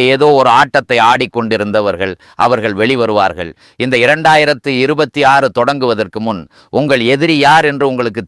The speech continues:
தெரிந்துவிடும். அவர்கள் உங்களை வீழ்த்த முயற்சி செய்து கொண்டிருந்தார்கள். முதலில் அவர்கள் உங்கள் மீது ஆதிக்கம் செலுத்த முயற்சிப்பார்கள்.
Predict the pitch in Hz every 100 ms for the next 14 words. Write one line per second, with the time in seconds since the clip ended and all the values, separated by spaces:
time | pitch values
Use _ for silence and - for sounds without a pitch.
0 | 117 120 107 95 87 - _ - 113 131
1 | 131 131 123 127 123 120 165 160 139 123
2 | 127 127 117 113 98 98 98 95 87 87
3 | 82 80 - _ _ - 123 156 170 156
4 | 139 131 131 131 123 127 127 131 143 120
5 | 123 131 113 123 117 117 101 113 110 110
6 | -